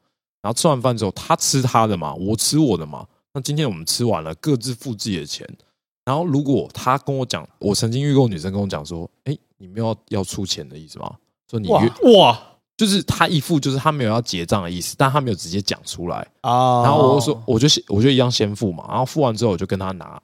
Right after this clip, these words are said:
Speaker 1: 就是跟她要她的餐费。
Speaker 3: 对。
Speaker 2: 对。
Speaker 1: 然后她就跟我讲说：“哎，我跟，之前跟其他男生出去吃饭，他们都会帮我付钱，你怎么这么小气，要跟我讨这三百多块钱？”
Speaker 3: 哇。
Speaker 2: 哇。
Speaker 3: 难怪你会这么气愤欸。
Speaker 2: 哎，真的耶。
Speaker 3: 因为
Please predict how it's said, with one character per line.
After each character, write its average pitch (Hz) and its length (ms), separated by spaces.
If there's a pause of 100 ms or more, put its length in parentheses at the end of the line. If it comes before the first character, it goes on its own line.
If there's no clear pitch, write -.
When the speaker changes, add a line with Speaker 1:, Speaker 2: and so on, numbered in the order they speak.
Speaker 1:
就 104 100
是 90 400
跟 107 140
她 101 120
要 98 160
她 92 140
的 85 60
餐 78 320
费。 78 280
Speaker 3:
对。 113 160
Speaker 2:
对。 101 300 (140)
Speaker 1:
然 123 120
后 160 60
她 - 20
就 160 60
跟 156 100
我 156 80
讲 104 220
说 101 300
：“哎， - 180
我 85 160
跟， 123 160
之 135 100
前 117 120
跟 110 160
其 - 100
他 95 80
男 87 140
生 87 100
出 - 100
去 90 80
吃 82 240
饭， 76 240 (440)
他 113 160
们 95 120
都 85 120
会 85 80
帮 76 160
我 71 40
付 85 220
钱， - 300
你 110 160
怎 104 100
么 78 80
这 107 80
么 98 100
小 - 220
气， - 300
要 101 80
跟 104 120
我 101 120
讨 - 280
这 104 360
三 110 260
百 87 140
多 78 160
块 80 160
钱？” - 180 (840)
Speaker 3:
哇。 120 260
Speaker 2:
哇。 113 480 (840)
Speaker 3:
难 135 140
怪 190 120
你 143 80
会 123 120
这 147 80
么 117 120
气 113 200
愤 101 240
欸。 92 60
Speaker 2:
哎， 120 240
真 143 220
的 160 100
耶。 196 60
Speaker 3:
因 202 40
为 208 120